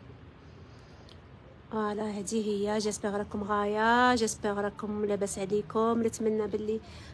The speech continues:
راكم في العطله، راكم تفوتوا، تفوتوا عطله سعيده مع الاهل، مع الوليدات. أه، فوالا.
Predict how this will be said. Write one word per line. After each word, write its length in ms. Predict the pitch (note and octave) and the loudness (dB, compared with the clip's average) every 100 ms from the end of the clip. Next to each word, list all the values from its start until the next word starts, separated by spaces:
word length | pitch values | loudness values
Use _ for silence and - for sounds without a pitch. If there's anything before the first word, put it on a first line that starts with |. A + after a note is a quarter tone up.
| - | -6
راكم 400 | A3+ A3+ A3+ A3+ | -2 0 0 -4
في 120 | G3+ | 0
العطله، 460 | A3+ G#3 A#3 A#3+ A#3 | 0 0 0 2 2
راكم 300 | A3+ A#3 A#3 | 2 0 -4
تفوتوا، 680 | A3 - A3+ A3+ A3 A#3 A3 | -4 -2 -2 -2 -2 -2 -2
تفوتوا 460 | G#3+ A3+ A3 G#3+ | -4 -4 -4 -4
عطله 280 | G#3 A3 A3 | -4 -4 -4
سعيده 720 | G#3+ A3+ G3+ A3+ A3+ A#3+ B3 | -2 -4 -2 -2 0 0 0
مع 200 | A#3+ A3 | 0 -2
الاهل، 540 | A3+ - B3+ B3+ B3+ | -2 0 0 0 0
مع 120 | A#3 A3 | 0 0
الوليدات. 840 | A3+ A3 A3 A3 A3+ B3 C#4+ - - - - - - - - - - - - - - - | 0 0 -4 -2 -2 -2 -2 -4 -8 -10 -18 -20 -18 -18 -18 -18 -18 -18 -20 -20 -20 -10
أه، 240 | A3 A3+ A3+ | -4 0 0
فوالا. 400 | G#3 A#3 G#3+ | 2 2 2